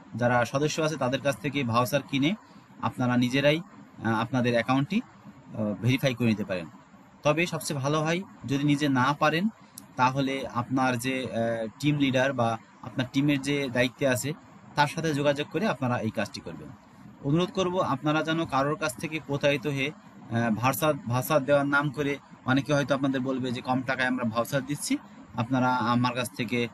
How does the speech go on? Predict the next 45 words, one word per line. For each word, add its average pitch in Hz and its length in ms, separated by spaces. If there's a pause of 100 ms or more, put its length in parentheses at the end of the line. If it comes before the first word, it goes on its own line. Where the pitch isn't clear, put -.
(240)
আহ, 113 240
verify 117 320
করে 104 160
নেন।" 90 180 (380)
তো 135 80
অবশ্যই 156 320
জেনে 151 320
বুঝে 143 360
তারপরে 135 400
এই 185 80
voucher 113 280
করবেন, 92 300 (440)
কারণ 135 160
আপনাকে 151 360
অবশ্যই 160 460 (340)
বারোশো 139 420
বিশ 143 260
থেকে 156 200
বারোশো 147 220
তিরিশ 135 240
টাকা 151 220
খরচ 123 260
করতে 110 260
হবে। 98 200 (440)
তো 131 120
আমি 151 360
সরাসরি 156 540 (300)
বেশি 127 260
কথা 151 160
না 165 120
বলে 170 180
চলে 160 220
যাচ্ছি 151 240
কিভাবে, 143 440
আহ, - 380
আপনি 123 240
নিজেই 139 420 (240)
এখান 135 260
থেকে 135 180
account 123 300
verify 120 300
করবেন, 147 300
আহ, - 380
voucher 120 340
code 104 200